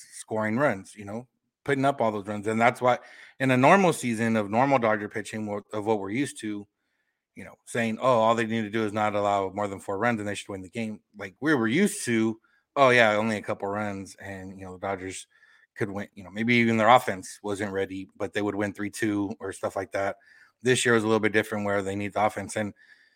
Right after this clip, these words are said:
you know, what it came down to, and, and, and this is really what it was with this Dodger team, was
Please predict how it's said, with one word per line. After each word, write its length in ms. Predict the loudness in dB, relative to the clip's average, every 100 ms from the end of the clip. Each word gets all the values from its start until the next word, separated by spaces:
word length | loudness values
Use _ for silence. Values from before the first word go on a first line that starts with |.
| _ _ _ _ _ _ _ -2
you 60 |
know, 80 | 6
what 140 | 8
it 100 | 8
came 260 | 6 2 4
down 280 | 4 4 4
to, 400 | -2 -4 -4 -6 -10
and, 200 | -6 -2 -2
and, 180 | -2
and 180 | -4 -4
this 160 | -4 -2
is 200 | -4 0
really 260 | 0 2
what 200 | 4 4
it 180 | 4 0 _ _ 0
was 300 | 4 4 2
with 160 | -4
this 180 | -4 -2
Dodger 380 | 2 2 2 -4
team, 600 | -6 -4 -2 -2 -6 -8
was 460 | -4 -2 -2 -6